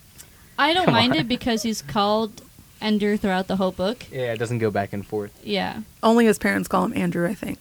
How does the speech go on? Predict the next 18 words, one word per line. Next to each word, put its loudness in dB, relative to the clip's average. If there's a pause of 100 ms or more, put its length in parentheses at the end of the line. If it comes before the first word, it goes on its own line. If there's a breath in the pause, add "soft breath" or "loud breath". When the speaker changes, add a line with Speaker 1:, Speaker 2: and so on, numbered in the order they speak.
Speaker 1:
Yeah. -4 (120)
Speaker 3:
Yeah. -8
Speaker 1:
And, -2
um, -6 (360)
like, -2
instead -2
of -2 (220)
in 0
Hunger 0
Games, 0
where 0
the 0
only 0
person 0
that -2
calls -2
Katniss -2
catnip -2